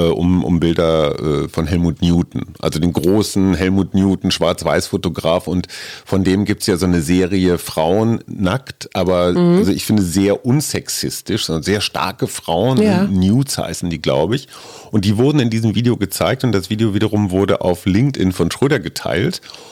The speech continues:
Speaker 1: Und daraufhin hat LinkedIn gesagt, er möge das doch bitte <laughs> runternehmen, weil das sei Pornografie.
Speaker 2: Mhm.
Speaker 1: Das zeigt auch wieder, dass die sozialen Netzwerke ihre ganz eigenen Kriterien haben. Du
Speaker 2: Mhm.
Speaker 1: kannst jeden Verschwörungsscheiß, jedes Hakenkreuz, jeden Führersgeburtstag kannst du posten, aber wehe eine blanke Brust, drehen sie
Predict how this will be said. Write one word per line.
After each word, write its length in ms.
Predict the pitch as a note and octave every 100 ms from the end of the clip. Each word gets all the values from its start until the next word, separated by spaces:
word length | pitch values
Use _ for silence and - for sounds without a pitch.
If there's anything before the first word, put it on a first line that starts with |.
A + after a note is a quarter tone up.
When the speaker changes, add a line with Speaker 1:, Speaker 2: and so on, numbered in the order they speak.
| - -
Speaker 1:
Und 140 | - F#2+
daraufhin 300 | G#2+ A2 G2+
hat 160 | F#2+
LinkedIn 400 | F#2+ A#2+ C#3 A#2
gesagt, 300 | A2 G#2+ G2+
er 60 | F#2+
möge 260 | F#2+ A2
das 160 | A#2 G#2
doch 160 | - -
bitte 320 | A2 - C#3
<laughs> 240 | - -
runternehmen, 480 | C3 C#3 A2 F#2+ F#2
weil 80 | F2
das 160 | F2+
sei 140 | - E2+
Pornografie. 800 | E2 F#2 F2+ - E2 - E2+ - - -
Speaker 2:
Mhm. 240 | F#3 E3+ D3+ - - -
Speaker 1:
Das 200 | G2 -
zeigt 340 | A#2+ B2+ -
auch 280 | - E3+ F3
wieder, 440 | G#2 D#2+ F2 B2+ C#3
dass 260 | G#2 G#2
die 80 | -
sozialen 480 | G#2+ G#2+ - A2 A#2+
Netzwerke 480 | A#2+ C3+ - - -
ihre 160 | A2+
ganz 280 | A2+ A#2 C#3+
eigenen 280 | - A#2+ A2+
Kriterien 520 | - A2 - C3 D#2+
haben. 180 | C#2+ F2
Du 60 | -
Speaker 2:
Mhm. 80 | F3+
Speaker 1:
kannst 260 | E3+ F#3
jeden 200 | C#3 E3+
Verschwörungsscheiß, 920 | F3+ D#3+ - C3+ C3+ B2+ A#2+ A#2+ A#2+ A2+
jedes 480 | - D3 C3+ C3 A#2
Hakenkreuz, 880 | A#2+ - - - G#2 G#2+ G#2+ - -
jeden 240 | A2 A2+
Führersgeburtstag 920 | - C3+ C3+ C3 - G2+ G#2+ - F#2
kannst 240 | - F#2+ -
du 60 |
posten, 420 | E2+ - F2 - -
aber 320 | F#2+ F#2+ F2+
wehe 260 | A#2+ C#3+
eine 180 | - A2+
blanke 360 | F#2+ F#2 G2 G2
Brust, 400 | - G2+ - -
drehen 180 | E2+
sie 80 | D#2+